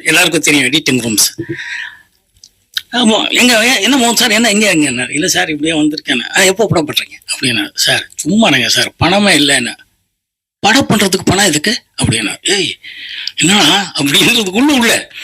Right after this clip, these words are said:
"வாங்க" அப்படின்னு கூட்டிட்டு போய் ஒரு சின்ன குட்டி கதை சொல்றாரு. அவ்வளோ தன்னம்பிக்கை வர வைக்கிறார். Thank you சார், thank you லெனின் சார்.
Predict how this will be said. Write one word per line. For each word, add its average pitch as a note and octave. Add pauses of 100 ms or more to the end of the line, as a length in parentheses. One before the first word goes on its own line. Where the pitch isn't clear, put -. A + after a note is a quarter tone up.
(280)
"வாங்க" C#3+
அப்படின்னு D#3
கூட்டிட்டு D3+
போய் G#3
ஒரு C#3+
சின்ன A3
குட்டி G3+
கதை F3
சொல்றாரு. G#2 (500)
அவ்வளோ A3
தன்னம்பிக்கை F3
வர G#2+
வைக்கிறார். - (1120)
Thank C#3+
you D3+
சார், - (120)
thank D3
you A#2+
லெனின் -
சார். -